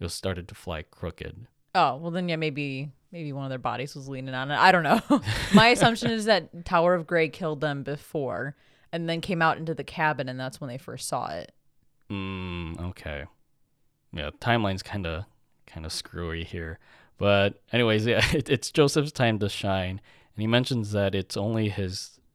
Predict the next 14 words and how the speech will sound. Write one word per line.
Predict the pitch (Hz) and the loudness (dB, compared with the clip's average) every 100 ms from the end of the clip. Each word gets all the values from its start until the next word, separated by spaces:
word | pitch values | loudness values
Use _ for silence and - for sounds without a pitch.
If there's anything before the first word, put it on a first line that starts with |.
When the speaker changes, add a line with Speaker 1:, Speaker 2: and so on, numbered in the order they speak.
| _ _ | _ _
Speaker 1:
third | - 101 101 98 | -4 -2 0 -4
time | - 90 85 85 | -6 -6 -6 -8
flying. | - - 85 80 80 78 78 85 92 _ _ _ - | -14 -10 -6 -4 -4 -6 -10 -14 -18 _ _ _ -8
Um, | 87 82 80 80 87 - _ | -4 -2 -4 -6 -10 -16 _
and | 92 | -6
I | 90 90 87 _ | -4 -4 -6 _
kinda | - 98 | -10 -8
had | 95 90 | -6 -8
to | |
backtrack. | 85 87 82 - 87 80 - - - _ - | -4 -4 -4 -6 -8 -6 -8 -16 -20 _ -16
The | 90 | -6
first | 135 123 - | -2 -2 -2
time | 101 90 87 85 | -4 -2 -4 -8
was | 82 80 82 87 | -6 -6 -8 -12